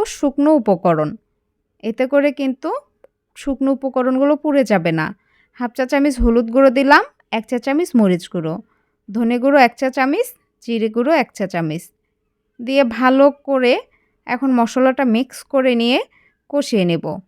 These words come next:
আর দিয়ে দিলাম স্বাদ মতো লবণ। তরকারি রান্না করার জন্য আপনারা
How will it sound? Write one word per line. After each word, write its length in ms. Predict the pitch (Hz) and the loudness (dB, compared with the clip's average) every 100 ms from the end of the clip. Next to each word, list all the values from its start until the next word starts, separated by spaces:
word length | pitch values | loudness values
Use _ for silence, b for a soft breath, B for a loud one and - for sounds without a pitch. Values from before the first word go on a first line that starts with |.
| _ - | _ -4
আর 160 | 254 277 | -2 -2
দিয়ে 200 | 254 254 | -2 -2
দিলাম 260 | 247 294 427 | 0 -2 -4
স্বাদ 320 | - - 208 170 | -8 -2 -2 0
মতো 240 | 180 180 202 | -4 -4 -2
লবণ। 360 | 180 151 156 151 185 - - - - - _ _ _ _ _ _ _ - _ _ _ _ _ _ _ _ - | -2 -2 -4 -8 -10 -16 -20 -20 -20 -20 _ _ _ _ _ _ _ -20 _ _ _ _ _ _ _ _ 0
তরকারি 400 | 262 269 330 359 | 0 2 -2 0
রান্না 280 | 349 349 359 | 2 2 2
করার 300 | 349 339 311 | 4 2 2
জন্য 240 | 339 311 320 | 0 4 4
আপনারা 380 | 311 311 285 | 2 2 4